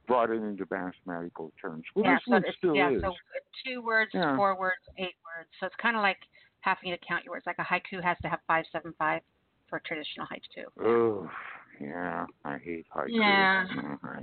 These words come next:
Speaker 1: hate it.
Speaker 2: I love 'em. <laughs>
Speaker 1: Well, so with this one, you know, a sestina, you go A, B, C, D, E, F, all right? And then the second time you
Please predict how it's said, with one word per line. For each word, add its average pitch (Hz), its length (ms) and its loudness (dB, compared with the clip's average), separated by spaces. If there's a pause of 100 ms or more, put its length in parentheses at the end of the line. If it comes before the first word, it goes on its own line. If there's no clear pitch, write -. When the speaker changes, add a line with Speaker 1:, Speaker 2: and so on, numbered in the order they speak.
(120)
Speaker 1:
hate 78 240 -2
it. 82 140 0 (100)
Speaker 2:
I 92 880 0 (140)
love - 200 -6 (480)
'em. 311 80 2
<laughs> - 480 -6
Speaker 1:
Well, 123 340 4 (840)
so 190 160 4
with 175 260 2
this 233 220 0
one, 110 340 -2 (220)
you 170 80 4
know, 123 280 4
a 113 60 4 (100)
sestina, 123 640 -4 (300)
you 165 100 -4
go 127 220 4
A, 139 180 4
B, 139 260 -4 (120)
C, 127 160 -2
D, 104 320 -6 (220)
E, 110 320 -4
F, 85 280 -2 (520)
all 117 120 0
right? 143 240 2 (460)
And 135 200 4
then 175 440 0
the 120 120 0 (120)
second 196 340 -2
time 101 320 -2
you 101 180 -6